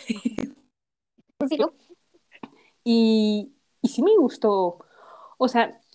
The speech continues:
Speaker 1: no estoy diciendo que sea guau la canción, super guau de Twice, o sea, la canción es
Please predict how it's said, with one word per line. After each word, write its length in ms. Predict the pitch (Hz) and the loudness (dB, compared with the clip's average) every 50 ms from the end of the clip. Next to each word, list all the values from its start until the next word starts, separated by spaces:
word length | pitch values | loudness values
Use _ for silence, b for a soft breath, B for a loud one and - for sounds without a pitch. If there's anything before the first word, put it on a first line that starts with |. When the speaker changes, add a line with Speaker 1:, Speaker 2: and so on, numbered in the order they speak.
| _ _ | _ _
Speaker 1:
no 100 | 262 294 | 0 0
estoy 160 | 285 311 370 | 2 4 2
diciendo 320 | 359 339 349 311 311 311 302 | 2 2 2 0 -2 -2 -4
que 80 | 247 | -6
sea 220 | 226 - 294 254 254 | -4 -4 -2 0 0
guau 440 | 247 233 285 302 285 302 302 269 247 | 0 0 0 0 0 0 0 0 0
la 120 | 233 226 | -2 -4
canción, 1000 | - 226 220 214 - - 240 240 247 247 247 247 233 233 226 233 226 208 - - - _ _ - | -4 -6 -8 -10 -10 -10 -10 -10 -10 -10 -12 -12 -12 -12 -10 -10 -10 -12 -14 -16 -20 _ _ -14
super 360 | - - - 214 - 208 196 | -12 -10 -10 -8 -6 -6 -4
guau 240 | 185 185 185 190 196 | -2 -2 -2 -2 -4
de 120 | 190 180 | -4 -6
Twice, 380 | 185 - 170 160 170 180 - 175 | -6 -6 -6 -4 -4 -6 -10 -12
o 40 | |
sea, 220 | 175 - 160 - 107 _ _ _ _ _ _ _ _ _ _ _ _ - - | -12 -12 -14 -14 -14 _ _ _ _ _ _ _ _ _ _ _ _ -18 -14
la 100 | - 180 | -12 -10
canción 340 | - 170 175 - 202 185 202 | -10 -10 -8 -8 -8 -6 -6
es 160 | 202 190 180 | -6 -8 -8